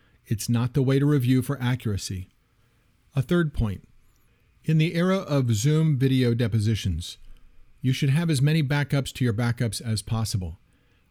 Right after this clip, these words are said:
I'm sure you've had situations where the reporter or a remote videographer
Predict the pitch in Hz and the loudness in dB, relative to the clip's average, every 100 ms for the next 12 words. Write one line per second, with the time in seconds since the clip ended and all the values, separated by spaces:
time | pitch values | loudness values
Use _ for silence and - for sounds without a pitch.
0 | - 123 - 156 170 147 143 139 139 131 | -4 -2 0 0 2 2 2 0 -2 0
1 | 127 120 - 123 113 190 117 117 110 110 | 0 0 0 0 0 -2 0 0 0 0
2 | 104 101 151 151 139 147 131 147 160 139 | -2 -2 0 2 2 0 0 2 2 2
3 | 127 123 139 123 131 123 117 113 113 120 | 2 2 0 -2 0 0 0 -2 -2 -2
4 | 110 | -4